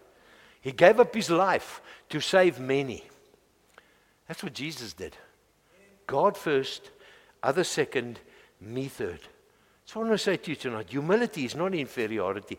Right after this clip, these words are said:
Dis nie minderwaardigheid om, om, om nederig, om derde te wees. Humility, a servant's heart says, "God first." You know what pride says? "Me first."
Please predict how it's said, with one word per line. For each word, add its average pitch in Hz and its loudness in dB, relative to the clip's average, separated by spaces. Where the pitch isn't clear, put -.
Dis 175 0
nie 254 -2
minderwaardigheid 110 2
om, 123 -8
om, 120 -6
om 107 -6
nederig, 123 0
om 120 -8
derde 110 2
te - -10
wees. 92 -10
Humility, 139 2
a 135 0
servant's 208 4
heart 147 2
says, 123 -2
"God 139 2
first." - -8
You 127 -6
know 165 2
what 180 -2
pride 180 4
says? 117 -4
"Me 127 -6
first." - -12